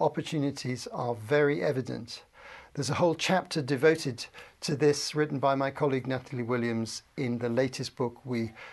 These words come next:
co-authored, A Call to Act. And finally,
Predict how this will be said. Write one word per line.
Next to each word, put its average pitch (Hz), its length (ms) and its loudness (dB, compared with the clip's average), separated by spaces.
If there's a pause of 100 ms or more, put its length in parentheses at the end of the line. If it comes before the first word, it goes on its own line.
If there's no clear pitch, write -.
(120)
co-authored, 127 640 2 (420)
A 139 80 0
Call 139 440 6
to - 220 -2
Act. - 480 -4 (1500)
And 175 160 2
finally, 120 520 4